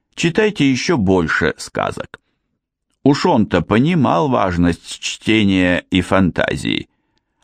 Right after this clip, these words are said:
А я, в свою очередь, надеюсь, что мы сумеем подарить нашим детям мир — в котором им будут читать, и они сами будут читать, и мечтать, и понимать.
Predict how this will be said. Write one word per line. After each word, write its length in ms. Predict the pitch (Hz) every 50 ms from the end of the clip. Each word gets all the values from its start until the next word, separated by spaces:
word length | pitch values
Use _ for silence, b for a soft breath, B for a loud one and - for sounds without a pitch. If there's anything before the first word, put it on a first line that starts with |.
| _ -
А 120 | 92 98 117
я, 240 | 147 190 214 208 147
в 80 | -
свою 320 | - 90 87 85 85 82 80
очередь, 520 | 76 - - - 50 50 - - _ _ _ B B B B
надеюсь, 480 | B - 143 160 - 208 220 220 196 170
что 220 | - - - 160
мы 120 | 175 180 160
сумеем 500 | - - 151 156 175 190 175 156 131 120
подарить 500 | - 117 110 107 107 117 120 113 - -
нашим 440 | 104 101 98 95 - 87 90 85
детям 440 | 82 92 98 85 - 90 80 78 - _
мир — 440 | - 95 110 139 165 170 139 95 - b b b b b b b b b
в 80 | b -
котором 480 | 143 147 147 - 180 175 160 156 139 - -
им 200 | - 123 120 107
будут 440 | 98 127 127 98 113 98 - - _
читать, 720 | - - - 90 82 - - 147 165 - - - - - _ _ _ _ _ _ _ _ -
и 60 | - -
они 240 | 101 90 90 92 87
сами 340 | - - 104 107 98 92
будут 440 | 87 85 92 95 87 85 78 - _
читать, 760 | - - - - - - - 65 90 117 113 - - - - _ _ _ _ _ _ _ _ -
и 140 | 92 95 90
мечтать, 920 | 85 82 78 - - - - - - - 71 82 98 - - - - _ _ _ _ _ _ _ -
и 140 | 90 87 78
понимать. 840 | - - 95 92 113 135 156 143 98 69 - - - - - _